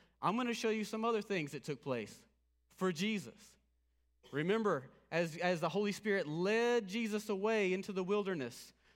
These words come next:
Satan comes in, and in Matthew four, five, and six, it says, "Then the devil took him into the holy city, Jerusalem, set him on the pinnacle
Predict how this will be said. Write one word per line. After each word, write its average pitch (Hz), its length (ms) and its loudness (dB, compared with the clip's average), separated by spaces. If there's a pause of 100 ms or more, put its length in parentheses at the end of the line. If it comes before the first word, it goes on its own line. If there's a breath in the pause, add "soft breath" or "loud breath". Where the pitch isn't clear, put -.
(160 soft breath)
Satan 208 400 0
comes 202 320 0
in, 202 240 2
and 147 100 -2
in 151 80 -4
Matthew 196 340 0
four, 202 280 0
five, 190 240 2
and 170 100 -4
six, - 500 -4 (220 loud breath)
it - 80 -12
says, 180 140 0
"Then 233 180 0
the 208 100 0
devil 262 360 2
took 233 340 -2
him 202 440 0 (340 loud breath)
into 262 380 0
the 240 120 4
holy 214 340 0
city, 165 280 -2
Jerusalem, 180 680 -2 (840 loud breath)
set 262 320 0
him 262 240 2
on 214 360 2 (100)
the 185 120 0
pinnacle 285 680 -2